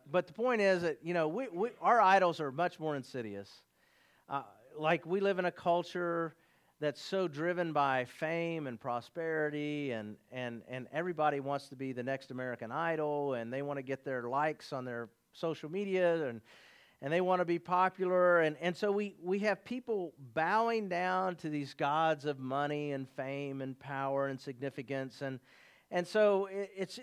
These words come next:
it's just really fascinating to think about, uh, how our gods are, th-, these false gods that exist in our country,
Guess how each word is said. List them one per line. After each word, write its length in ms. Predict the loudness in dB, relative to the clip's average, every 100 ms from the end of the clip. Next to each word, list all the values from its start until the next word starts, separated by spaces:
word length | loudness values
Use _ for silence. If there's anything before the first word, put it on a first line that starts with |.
| -8
it's 160 | -8 -6
just 200 | -10 -2
really 240 | 2 2
fascinating 800 | 2 0 0 -2 -2 -2 -2 -2
to 40 |
think 280 | -4 -4 -4
about, 340 | -2 0 0 -6 _ _ _ -2
uh, 260 | 4 4 2
how 500 | -4 0 4 4 4 2
our 260 | 2 2 2
gods 640 | 4 6 6 6 2 -6 -6
are, 380 | 2 6 6 4 -4 _ -20 -20 -20 -14
th-, 140 | -10 -6
these 180 | -6
false 360 | -2 2 2 0
gods 520 | 0 4 4 2 -4 -4
that 120 | -4
exist 380 | -4 -6 -6 -4
in 80 |
our 160 | -2 -2
country, 580 | -2 -4 -4 -4 -4